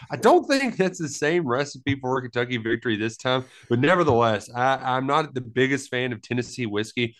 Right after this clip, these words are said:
but it's gonna taste so, so good coming from Cousin Shane. Uh, the best, the best drinks are free ones, and I, I'm gonna be drinking it up heartily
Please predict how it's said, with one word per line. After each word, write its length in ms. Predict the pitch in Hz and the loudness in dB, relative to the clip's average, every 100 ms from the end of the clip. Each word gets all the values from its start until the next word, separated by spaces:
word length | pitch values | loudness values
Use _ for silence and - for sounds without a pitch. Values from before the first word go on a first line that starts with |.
| _ | _
but 120 | 113 | -4
it's 100 | 117 | -2
gonna 160 | - 131 | 2 0
taste 500 | - 120 110 - - - _ _ _ | 2 0 -2 -4 -12 -16 _ _ _
so, 520 | - - 156 160 147 | -6 -4 -2 2 2
so 260 | - 131 110 | 2 0 0
good 480 | 117 110 104 95 - _ _ | 2 2 2 -2 -8 _ _
coming 340 | - 123 120 107 | 0 2 2 0
from 220 | 110 98 | -4 -4
Cousin 320 | 107 98 95 | -2 -2 -2
Shane. 500 | 90 101 87 85 87 | -4 -4 -4 -8 -4
Uh, 160 | 98 101 | -2 0
the 140 | 123 | 0
best, 440 | 120 156 151 - | 2 4 2 -4
the 80 | 127 | -4
best 300 | 123 160 151 | 0 0 0
drinks 300 | - 131 113 | -2 -2 -2
are 80 | 107 | -6
free 260 | - 113 101 | -2 -2 -2
ones, 320 | 92 90 85 | -4 -6 -6
and 120 | 92 | -2
I, 200 | 104 101 - - | -2 -4 -8 -8
I'm 140 | 123 135 | -2 2
gonna 140 | 131 | 2
be 220 | 110 104 | 2 0
drinking 600 | 104 101 110 117 120 127 113 | -2 -4 0 2 2 -2 -2
it 140 | 101 | 0
up 260 | 98 98 - - 123 | 0 -2 -6 -16 -12
heartily 840 | - 170 175 151 110 101 98 95 | 0 4 6 4 2 0 -2 -4